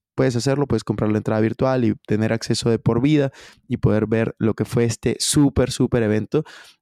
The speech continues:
La verdad es que estoy muy feliz, muy orgulloso, muy contento. Eh, son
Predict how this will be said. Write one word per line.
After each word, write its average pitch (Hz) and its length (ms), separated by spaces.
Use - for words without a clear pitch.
La 110 220
verdad 113 320
es 123 120
que - 120
estoy 117 240
muy 113 180
feliz, 131 480
muy 117 180
orgulloso, 113 760
muy 113 200
contento. 117 840
Eh, 110 400
son - 240